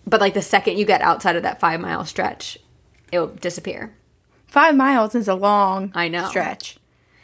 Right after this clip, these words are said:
Speaker 1: And a lot of people think it's real, so, like, they'll stop their car, and it said that if you stop the car, the dog will, like,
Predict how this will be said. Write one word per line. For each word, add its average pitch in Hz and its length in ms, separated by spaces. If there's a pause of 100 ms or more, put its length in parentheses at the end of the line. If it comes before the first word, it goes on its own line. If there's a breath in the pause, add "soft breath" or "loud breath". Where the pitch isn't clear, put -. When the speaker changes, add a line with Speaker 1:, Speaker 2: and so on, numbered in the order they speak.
(180)
Speaker 1:
And 226 80
a 240 60
lot 240 120
of 240 80
people 226 220
think 208 160
it's - 160
real, 240 240
so, 208 120
like, 185 200
they'll 190 100
stop 185 300
their 185 120
car, 175 420
and 175 140
it - 140
said 175 160
that 180 160
if 185 160
you 175 80
stop 170 280
the 175 100
car, 170 240
the 170 80
dog 165 240
will, 175 100
like, 160 200